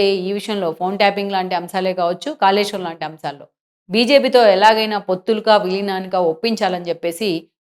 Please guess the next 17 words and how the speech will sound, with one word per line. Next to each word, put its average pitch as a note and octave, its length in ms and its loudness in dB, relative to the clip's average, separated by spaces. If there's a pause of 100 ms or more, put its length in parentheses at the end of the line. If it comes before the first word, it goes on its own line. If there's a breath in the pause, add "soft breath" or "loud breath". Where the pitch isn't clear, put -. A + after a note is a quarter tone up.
(160)
చంద్రబాబు A3+ 340 6
నాయుడు G3 220 -2
దగ్గరకు, D#3+ 300 -4
అంటే G3+ 140 -2
బీజేపీ G#3+ 400 2
నేతలతో A3 340 -2
కనీసం A3+ 440 0
అపాయింట్‌మెంట్ A3+ 480 2
కూడా G3+ 180 0
దొరికే F3+ 240 -6
పరిస్థితి E3+ 400 -6
ఈ F3+ 40 -6
రోజు E3+ 240 -4
లేదు E3 340 -6 (200)
కేసీఆర్ F#3 380 -2
కానీ E3+ 240 -8
కేటీఆర్. D3+ 460 -8